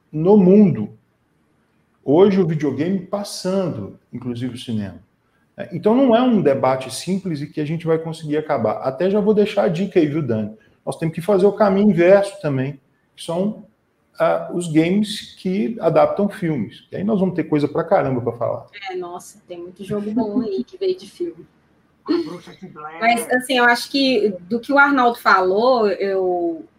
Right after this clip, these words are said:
Speaker 2: faço uma pouco, uma, uma distinção, assim, do que, que é bom pra nós que gostamos de jogos e o que, que é bom pro público geral, assim. É, eu acho que é, é aí que tá essa grande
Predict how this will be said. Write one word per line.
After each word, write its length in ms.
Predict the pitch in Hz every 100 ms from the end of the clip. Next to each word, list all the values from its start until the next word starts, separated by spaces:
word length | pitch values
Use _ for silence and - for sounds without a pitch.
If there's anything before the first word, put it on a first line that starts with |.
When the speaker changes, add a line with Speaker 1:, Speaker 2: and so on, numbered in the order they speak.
| _ _ _ - -
Speaker 2:
faço 320 | 240 233 262
uma 180 | 277 277
pouco, 260 | 254 254 247
uma, 100 | 254
uma 220 | 247 247
distinção, 720 | - - 330 339 - 233 208
assim, 260 | 202 214 208
do 140 | 208
que, 220 | - 277
que 240 | 285 294 277
é 100 | 240
bom 260 | 208 233
pra 240 | 240 262 247
nós 400 | 214 202 254 -
que 100 | 208
gostamos 600 | 214 214 240 277 330 240
de 140 | 240
jogos 480 | 208 202 202 247 254
e 60 | 269
o 40 |
que, 140 | 277
que 100 | 269
é 60 | 294
bom 480 | 220 214 240 285 320 - _ _ -
pro 140 | 320
público 340 | 302 262 277 285
geral, 600 | 302 330 254 208 196 180
assim. 500 | 180 185 175 175 -
É, 800 | 196 196 202 196 190 185 180 175 _ _ -
eu 100 | 208
acho 220 | 233 -
que 60 | 254
é, 360 | 233 233 -
é 20 |
aí 300 | 220 233 294
que 80 | 311
tá 220 | - 285
essa 240 | 285 277 262
grande 680 | 240 240 240 262 285 285